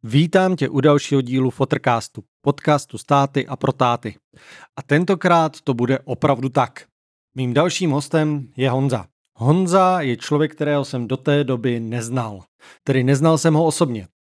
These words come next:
Znal jsem ho jenom z příspěvků, které přidával na mé stránce Tátův svět, kde komentuje moje příspěvky a memečka. A Honza je opravdu fanoušek, kterého si každý bloger nebo ten, kdo dělá sociální p-, sítě, může jenom přát.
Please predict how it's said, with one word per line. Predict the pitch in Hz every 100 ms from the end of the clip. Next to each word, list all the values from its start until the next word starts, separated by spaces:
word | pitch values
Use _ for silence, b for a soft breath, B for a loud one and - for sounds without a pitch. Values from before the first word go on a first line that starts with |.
| _ 127
Znal | 131 175
jsem | - 185
ho | 170
jenom | 139 127
z |
příspěvků, | - 143 143 165 - 151
které | - 135 120
přidával | - 143 143 139 135 131
na | 123
mé | 123 113
stránce | - 135 131 131 131 - 123 123
Tátův | - 117 117 107 -
svět, | 139 139 - 143
kde | 104 127
komentuje | - 131 143 135 131 135 123
moje | 123 120
příspěvky | - - - 143 135 - 123
a |
memečka. | 113 123 135 143 - 147 143 B B B B -
A |
Honza | 98 151 165 165
je | 143
opravdu | 139 147 143 120
fanoušek, | - 135 139 - 131 -
kterého | - 127 123 123
si | - 117
každý | - 131 123 117
bloger | 107 131 131 131 127 - B B B
nebo | 117 120
ten, | 135 131
kdo | 120
dělá | 123 120 117
sociální | - 120 - 123 117 113 104
p-, | 104 - -
sítě, | - 135 110 123 113 92
může | 123 123 143 120 131
jenom | 117 113
přát. | 101 117 95